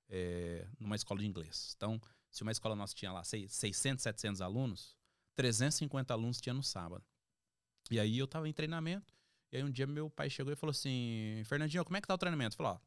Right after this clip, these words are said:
tô fazendo treinamento, e aí eu vou, é, ficar pronto semana que vem já." Ele, "Beleza, é, a professora, sei lá, Joana,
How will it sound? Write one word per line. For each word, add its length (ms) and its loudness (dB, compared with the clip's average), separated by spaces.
tô 120 -4
fazendo 300 2
treinamento, 680 0
e 100 4
aí 120 8
eu 120 6
vou, 360 2
é, 840 0
ficar 180 -2
pronto 260 2
semana 200 0
que 140 -6
vem 200 0
já." 240 0
Ele, 140 4
"Beleza, 520 4
é, 180 0
a 60 0
professora, 800 2
sei 140 0
lá, 240 -2
Joana, 580 6